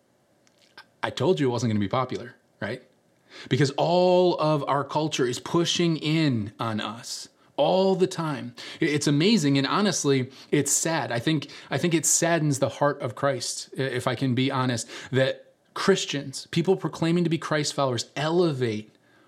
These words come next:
worldly things over a Christ-like perspective, as if siding with a certain political party is somehow more Christian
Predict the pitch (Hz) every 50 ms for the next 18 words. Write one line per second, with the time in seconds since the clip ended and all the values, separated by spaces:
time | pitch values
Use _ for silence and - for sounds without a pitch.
0 | _ _ _ - 135 131 139 156 165 170 160 160 160 151 151 135 - - 156 147
1 | 131 113 127 127 - - - - _ _ _ _ _ _ _ - _ - 151 175
2 | 185 175 147 143 135 131 131 - - - - - _ _ _ - 131 127 - -
3 | 143 139 139 - 135 131 127 - 131 - - - 123 117 - - 113 127 - -
4 | - _ _ _ _ _ _ _ _ _ _ _ _ _ _ _ _ _ - -
5 | 143 135 139 165 - - - - - - - - _ - - - - - 170 175
6 | 190 208 202 190 190 175 165 - - 180 170 156 160 - - - 160 151 151 160
7 | 165 156 - 151 131 - - - 156 156 156 147 135 123 120 - - - 135 -
8 | - - - 180 180 185 160 - - 170 165 156 147 139 139 135 139 139 151 156
9 | 160 165 160 160 156 151 - - - 156 147 - - - 135 123 123 123 113